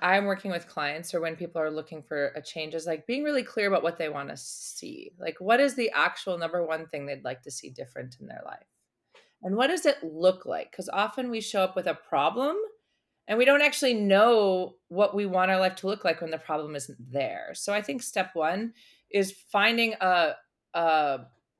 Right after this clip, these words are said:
coach, a relationship person, a, a, a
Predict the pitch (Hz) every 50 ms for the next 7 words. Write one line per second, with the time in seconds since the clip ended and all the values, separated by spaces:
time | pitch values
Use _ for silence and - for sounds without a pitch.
0 | _ - - 180 202 202 190 175 185 - 156 147 139 143 143 151 170 180 185 190
1 | - 196 190 175 165 185 - 180 180 175 165 170 190 180 175 170 170 165 147 139
2 | 139 131 127 127 - - 139 131 127 127 127 120 - - - - 135 120 120 120
3 | 113 117